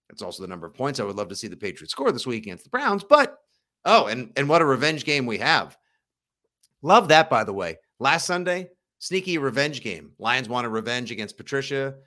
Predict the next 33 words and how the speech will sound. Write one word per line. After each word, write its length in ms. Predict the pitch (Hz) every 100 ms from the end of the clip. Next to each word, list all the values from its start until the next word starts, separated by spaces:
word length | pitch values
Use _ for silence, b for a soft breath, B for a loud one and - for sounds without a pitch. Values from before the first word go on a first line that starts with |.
| b b
for 380 | 104 98 92 -
torpedoing 560 | 117 104 127 120 113
their 140 | 101 98
organization, 800 | 104 104 98 104 127 135 143 139 _ _ _ -
uh, 220 | 90 85 82
or 240 | 87 85 _
not 340 | 107 107 101
doing 180 | 123 120
a 20 |
good 180 | 110 120
job 320 | 107 117 123
as 140 | 110 -
H 320 | 120 120 - -
C 240 | 123 123
of 100 | 107
the 80 | 107
D 260 | 117 113
L. 300 | 113 135 135 b b -
Matt 240 | 98 110
Patricia 420 | 101 - 156 156
wanted 340 | 131 117 107 95
revenge 420 | 104 127 139 135
for 100 | 110
getting 200 | 92 -
fired 360 | - 135 135 -
from 160 | 104
them. 240 | 151 175 175
Patricia 500 | - 139 135 135 131
gets 260 | 120 117
the 80 | 110
last 340 | 101 90 -
laugh, 220 | 82 65 _ _ _ _
who, 100 | -